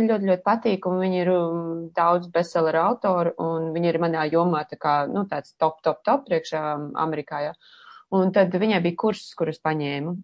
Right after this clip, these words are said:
un tas kurs bija, es neatceros, cik tur arī nedēļas, bet, nu, tev ir kurs,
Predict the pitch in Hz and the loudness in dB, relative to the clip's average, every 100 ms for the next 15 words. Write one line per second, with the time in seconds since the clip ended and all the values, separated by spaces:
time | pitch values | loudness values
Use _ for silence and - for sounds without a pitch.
0 | - 170 165 - 196 175 170 165 196 190 | -8 -8 -8 -8 -8 -4 -2 0 -2 -2
1 | 156 175 - 196 196 214 262 202 170 170 | -6 -8 -2 0 2 2 4 4 2 0
2 | 185 392 285 190 190 302 330 - - | -2 0 2 2 2 0 0 -4 -10